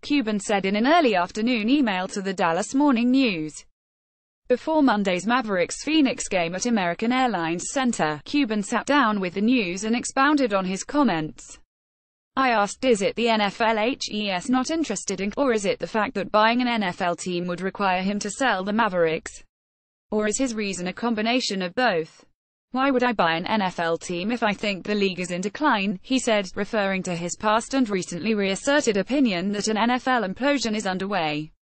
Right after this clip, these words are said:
Mark Cuban, "The N F L's implosion is absolutely underway, but not because of T V ratings. There's no team I would want other than the Mavericks,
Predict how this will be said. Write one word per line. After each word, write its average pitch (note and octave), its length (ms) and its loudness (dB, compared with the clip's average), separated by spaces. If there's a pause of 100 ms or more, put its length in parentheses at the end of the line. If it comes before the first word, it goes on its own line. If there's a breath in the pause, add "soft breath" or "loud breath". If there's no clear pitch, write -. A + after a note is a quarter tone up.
(640)
Mark A3+ 320 0
Cuban, A3+ 420 0
"The F3 140 -2
N F3 140 0
F F3 140 -4
L's E3+ 260 0
implosion G3+ 580 -2
is F#3 100 -2
absolutely F#3+ 640 0
underway, G#3 720 0
but A3+ 120 -4
not C4 200 0
because G3 260 -4
of F#3 100 -6
T A#3 200 -2
V F#3+ 160 -2
ratings. D#3 720 -2 (760)
There's G3 260 0
no G3+ 160 -2
team B3+ 280 2
I F3 180 2
would F3+ 180 -4
want F#3+ 260 -4
other E3+ 180 0
than E3 160 -4
the F3+ 100 -2
Mavericks, F#3 560 0